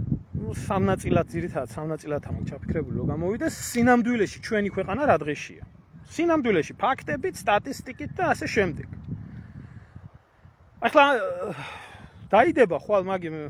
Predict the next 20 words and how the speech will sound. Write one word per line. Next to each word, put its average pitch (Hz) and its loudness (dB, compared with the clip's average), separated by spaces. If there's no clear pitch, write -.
YouTube-ზე 190 -4
უბრალოდ 185 4
არ 202 0
ვდებ, 220 0
აზრიც 180 -6
არ 208 4
აქვს, 143 -4
იმიტომ 175 -6
რომ 208 0
<clears throat> - -12
ორი 165 2
მილიონი 180 2
აქტივობებიდან, 180 2
ორი 143 -4
მილიონი 175 -4
მნახველიდან 175 0
ასი 170 -4
ათასზე 165 -4
დააგდეს 143 4
ის 123 -14